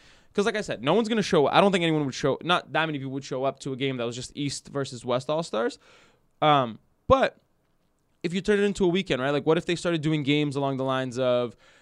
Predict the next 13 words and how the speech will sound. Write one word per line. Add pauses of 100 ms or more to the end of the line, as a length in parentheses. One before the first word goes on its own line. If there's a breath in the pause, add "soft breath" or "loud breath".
I
don't
know,
a
freestyle
competition? (140)
'Cause
a
lot
of
these
players (320)
are,